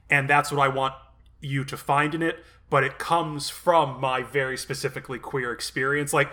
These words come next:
m-, maybe just recenter it just a little, because it do-, like, like, yeah, it, it does just kinda come out as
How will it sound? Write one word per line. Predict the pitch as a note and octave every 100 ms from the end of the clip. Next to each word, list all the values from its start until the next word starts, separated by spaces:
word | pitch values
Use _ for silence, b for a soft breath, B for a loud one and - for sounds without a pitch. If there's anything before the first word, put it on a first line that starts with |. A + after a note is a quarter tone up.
| B B
m-, | D3 D#3
maybe | E3 F#3
just | E3+ D#3 -
recenter | D#3 C3+ D3 C#3+ D3 C#3 C3+ D3
it | C#3+
just | C#3 C3+ C#3+
a |
little, | B2+ A#2 B2 C#3 E3+ A3 B B B B
because | B D3+ F3
it | D#3
do-, | D3 G3
like, | F3 F3 F#3+
like, | F#3+ G#3
yeah, | A#3 C3+
it, | C#3 C#3+
it | D3
does | F#3+ F#3
just | E3+ -
kinda | - D#3
come | C#3+ C#3+
out | C#3+ C#3
as | C3 C3 B2